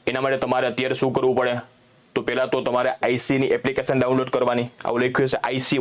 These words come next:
ઓનલાઈન. આ આઈ સી ઓનલાઈનમાં ડાઉનલોડ જાઓ ને એટલે તમને સુંદર મજાનું સર્ચ માનો ઉત્કર્ષ પી એસ આઈ લાઈવ બેચ એવું તમે લખશો એટલે ડાયરેક્ટ આ બેચ આવી જશે. આ પેમેન્ટ છે મિત્રો સાવ નજીવું જ કહેવાય, એક વર્ષની વેલિડિટી પણ છે. ડેબિટ કાર્ડ, ડેબિટ કાર્ડ છે,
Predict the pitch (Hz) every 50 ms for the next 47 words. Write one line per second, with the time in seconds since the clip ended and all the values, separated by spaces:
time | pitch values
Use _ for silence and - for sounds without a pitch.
0 | 127 127 131 123 123 123 120 120 - - _ _ _ _ _ _ _ _ - -
1 | _ _ _ _ _ _ - - - - - - - 139 123 127 131 156 165 -
2 | 214 214 208 208 208 208 202 196 185 190 196 196 190 165 190 202 190 165 156 160
3 | 170 175 156 151 160 160 - 160 151 156 160 160 156 156 151 147 151 170 180 170
4 | 151 143 139 135 - - 175 170 - - - - 151 151 147 - 170 123 104 117
5 | - - - - - 147 156 156 147 - 127 123 127 123 113 104 101 - - -
6 | - _ _ - _ _ _ _ _ - 135 139 143 135 139 151 160 170 165 -
7 | - 101 92 - _ - - - - - - - 131 123 135 156 165 165 156 147
8 | 143 160 170 160 143 127 120 117 110 110 131 139 151 - - - - - - -
9 | - 139 - - 139 135 156 170 165 156 - 156 143 135 139 151 147 - 156 135
10 | 131 120 117 113 123 135 143 143 127 131 - 123 131 117 95 127 127 135 127 127
11 | 123 - 120 104 107 113 123 131 123 127 135 131 131 127 120 131 123 - - -
12 | - _ - - _ _ _ _ _ _ _ _ _ _ _ _ _ _ _ -
13 | - 135 135 135 127 123 120 120 123 - - 127 120 123 127 127 123 - 120 113
14 | 107 113 - 120